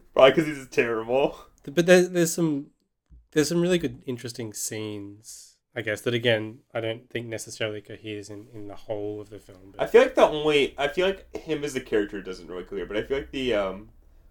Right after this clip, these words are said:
Speaker 1: sort of the way it details the relationship with the, um, lower class imam and that family, I thought that was pretty well realized. That was definitely the, that, that was definitely the strongest part of the film. And, and more cohesive, too.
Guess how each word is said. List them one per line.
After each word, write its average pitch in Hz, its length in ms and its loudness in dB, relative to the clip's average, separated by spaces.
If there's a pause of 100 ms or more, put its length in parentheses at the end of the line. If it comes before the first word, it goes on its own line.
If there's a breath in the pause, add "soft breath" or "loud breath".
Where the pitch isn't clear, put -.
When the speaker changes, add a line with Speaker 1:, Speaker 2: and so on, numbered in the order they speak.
Speaker 1:
sort 107 240 -4
of 101 160 0 (200)
the 110 100 -4
way 101 320 -2
it 98 100 -6
details 95 540 -6
the 98 100 -12
relationship 95 480 -8
with - 140 -16
the, 87 260 -12
um, 67 520 -16
lower 107 280 2
class 98 460 2
imam 90 580 -4 (160)
and 87 580 -10 (180)
that 87 240 -8
family, 76 440 -12 (260)
I - 60 -20
thought 120 140 -8
that 110 80 -6
was 110 120 -8
pretty - 240 -18
well 71 380 -10 (380)
realized. 92 460 0 (560)
That 120 60 4
was 123 80 2
definitely 151 300 4
the, 147 60 0 (100)
that, 127 240 8
that 143 60 6
was 139 100 6
definitely 156 160 -2
the 135 80 0
strongest 107 640 6 (160)
part 95 240 -2
of 87 160 -10
the 85 160 -10 (460)
film. 65 600 -10 (300)
And, 120 200 -8
and 123 240 -2
more 127 200 2
cohesive, 101 500 -8
too. - 220 -10